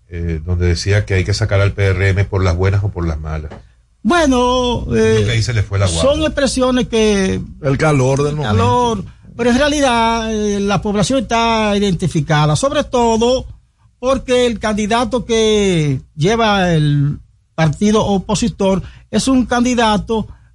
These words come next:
Speaker 2: que ha surgido con, yo diría, con algunas fallas internas, tiene, eh, sectores dentro de su propio partido que no lo apoyan. De manera que allí las cosas están definidas.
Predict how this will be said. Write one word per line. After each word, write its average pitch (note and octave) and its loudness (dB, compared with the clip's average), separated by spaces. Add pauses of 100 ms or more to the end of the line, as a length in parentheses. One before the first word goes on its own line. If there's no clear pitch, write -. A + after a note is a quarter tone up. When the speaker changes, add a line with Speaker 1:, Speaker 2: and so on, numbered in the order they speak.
(100)
Speaker 2:
que G#3 2
ha A3 2
surgido G3+ 0 (400)
con, F#3+ 2
yo F3 2
diría, G#3+ 0
con F3+ 0
algunas F3+ 2
fallas F#3+ 2
internas, E3+ 0
tiene, F3+ 2 (460)
eh, D3+ 2
sectores F#3 0
dentro E3+ 2
de C#3 4
su D#3+ 2
propio F3+ 0
partido D#3 2
que E3 0
no E3 4
lo E3+ 4
apoyan. C#3+ 0 (200)
De F#3+ -2
manera A3+ 2
que B3 -2
allí B3+ 2
las G3 0
cosas A3+ 0
están A3+ 0
definidas. F#3 2